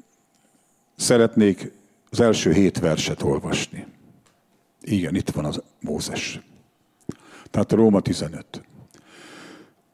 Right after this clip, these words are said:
"Mi erősek tartozunk azzal, hogy az erőtlenek gyengeségeit hordozzuk, és nem magunknak kedveskedjünk.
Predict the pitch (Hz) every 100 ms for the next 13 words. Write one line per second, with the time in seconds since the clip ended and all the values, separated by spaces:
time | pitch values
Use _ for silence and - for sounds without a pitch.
0 | - 147 190 226 208 - 190 - 220 214
1 | 160 147 135 147 147 139 151 160 143 139
2 | 123 160 151 139 131 120 110 127 127 123
3 | - 113 101 95 90 104 113 120 123 123
4 | 135 131 - 151 160 143 131 123 110 110
5 | - 107 98 90 78 - 76 76 - 80
6 | -